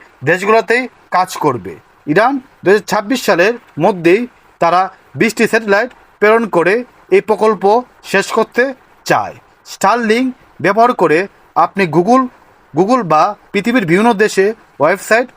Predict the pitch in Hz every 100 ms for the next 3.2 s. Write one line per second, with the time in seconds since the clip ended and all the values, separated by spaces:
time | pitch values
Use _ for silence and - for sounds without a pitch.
0 | _ - 185 190 226 220 - 254 262 _
1 | _ 147 127 104 87 - _ _ 160 220
2 | 262 240 233 202 226 240 _ 127 175 165
3 | 110